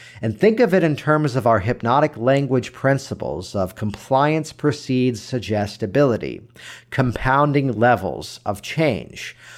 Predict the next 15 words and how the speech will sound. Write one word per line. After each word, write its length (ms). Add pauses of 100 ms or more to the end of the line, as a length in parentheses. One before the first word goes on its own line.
(360)
Only 540
after 440
I've 220
successfully 1200 (260)
mastered 680
the 80
first 640
tier 380
of 100
hiring 480
for 160
the 80
task, 720 (420)
that 360
is 180